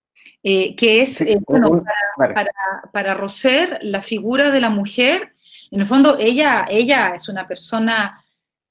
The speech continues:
Speaker 1: súper feminista, fue feminista a su manera, digamos, a través de su arte, no a través del discurso político ni ideologizado del feminismo, sino que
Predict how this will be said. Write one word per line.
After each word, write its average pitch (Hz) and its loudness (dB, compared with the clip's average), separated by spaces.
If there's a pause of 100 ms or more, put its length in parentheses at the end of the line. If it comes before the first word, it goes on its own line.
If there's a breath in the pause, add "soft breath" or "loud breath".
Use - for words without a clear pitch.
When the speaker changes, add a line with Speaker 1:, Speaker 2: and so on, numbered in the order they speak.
(280)
Speaker 1:
súper 285 -2
feminista, 233 0
fue 240 2
feminista 226 -2 (300 loud breath)
a - -10
su 233 -4
manera, 214 2
digamos, 202 -2
a 202 -2
través 214 0
de 208 -4
su 220 0
arte, 226 2
no 208 0
a 220 -2
través 220 0
del 208 -2
discurso 214 -6
político 208 -2
ni 196 -2
ideologizado 196 -2
del 196 -4
feminismo, 214 0
sino 196 -8
que 208 -4